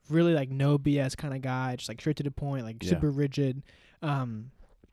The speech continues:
Speaker 1: and, like, he was, I had known him to be, like, probably, like, one of my more difficult clients, like, hard to work with, right? And so, um, from day one, he was hard to, like, please and understand and, and, and talk with. So, uh,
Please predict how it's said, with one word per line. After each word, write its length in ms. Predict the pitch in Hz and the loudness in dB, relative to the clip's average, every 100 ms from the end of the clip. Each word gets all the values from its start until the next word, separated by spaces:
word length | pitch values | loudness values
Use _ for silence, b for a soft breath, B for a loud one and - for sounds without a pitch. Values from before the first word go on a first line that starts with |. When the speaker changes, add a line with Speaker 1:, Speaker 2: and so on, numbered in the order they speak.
| - - - | -20 -8 0
Speaker 1:
and, 240 | 156 139 | 2 2
like, 180 | 139 - _ - | 0 -4 _ 0
he 180 | 175 | 4
was, 260 | 190 156 - - _ _ 151 | 4 4 -2 -18 _ _ 0
I 100 | 165 | 4
had 240 | 170 139 | 4 2
known 280 | 143 156 160 | 2 2 2
him 160 | 143 135 | -2 -4
to 80 | |
be, 120 | 131 135 | -4 -4
like, 120 | - | -2
probably, 320 | 143 131 123 | -4 -4 -6
like, 120 | 131 | -6
one 120 | 139 | -4
of 40 | 139 | -2
my 80 | 135 | -2
more 180 | 131 123 - | -2 -4 -2
difficult 500 | 147 - - 127 - | -4 -4 -6 -6 -6
clients, 500 | - 123 127 147 - | -10 -10 -8 -8 -8
like, 140 | 117 127 - | -10 -12 -10
hard 220 | - 170 160 | 4 6 6
to 60 | |
work 180 | 139 127 | 2 -4
with, 160 | 127 - | -6 -6
right? 160 | 135 - B B B B B | -6 -6 B B B B B
And 140 | 156 | -4
so, 520 | 147 156 143 135 135 - | 4 6 6 4 0 -4
um, 560 | 151 131 123 117 110 - _ _ _ _ _ _ _ - | -4 -2 -4 -8 -14 -20 _ _ _ _ _ _ _ -6
from 140 | 175 | 2
day 160 | 165 226 | 6 8
one, 340 | 147 143 151 | 6 4 0
he 60 | 139 | 0
was 120 | 135 | -4
hard 240 | 123 131 131 | -6 -6 -6
to, 40 | |
like, 120 | 113 - | -12 -14
please 280 | - 127 123 | -12 -10 -10
and 80 | 117 | -10
understand 420 | 120 117 127 120 | -12 -10 -8 -8
and, 80 | 117 | -6
and, 160 | 117 117 - | -8 -10 -10
and 200 | 139 - | -10 -6
talk 280 | 123 123 | -6 -6
with. 160 | - 120 | -8 -6
So, 300 | - 135 120 b b b b | -2 0 -2 b b b b
uh, 380 | 151 135 120 113 | -6 -4 -2 -4